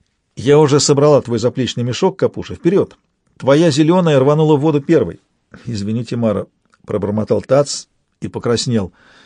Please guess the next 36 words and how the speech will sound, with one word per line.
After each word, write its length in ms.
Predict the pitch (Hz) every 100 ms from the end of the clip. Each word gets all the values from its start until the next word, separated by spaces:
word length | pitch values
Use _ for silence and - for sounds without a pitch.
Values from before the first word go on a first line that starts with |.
| _ _ _
"За 180 | 101 127
что?" 220 | - 156
спросила 460 | - 147 - 135 131
она. 180 | 127 127 _ _ _ _ _ _ _ _ _ _ _
Но 160 | - 139
он 100 | 208
уже 200 | 170 143
не 80 | 127
слышал, 540 | - 220 - 190 160 _ _ _ _
он 220 | - 170 170
торопился 580 | 156 139 180 180 156
столкнуть 440 | 139 143 127 160 139
в 60 |
воду 300 | 113 165 147
лодку 340 | 127 143 - 131
Джерт. 480 | 101 113 87 - - _ _ _ _ _ _ _ -
Почти 320 | 123 - 156
все 180 | - 147
прочие 380 | 160 143 143
лодки 280 | 143 139 -
уже 180 | 123 120
были 160 | 117 117
загружены 580 | 107 110 147 131 117
и 120 | 107 113
спущены 460 | - 175 - 113
на 200 | 113 151
воду, 280 | 151 107 92 _ _ _ _ _ _ -
и 100 | 117
в 80 |
каждой 500 | - 175 165 123 117
сидело 460 | 117 127 113 143 131
по 180 | - 120
два 220 | 117 156
или 140 | 139
три 160 | 117 131
хранителя. 560 | - 127 113 - 85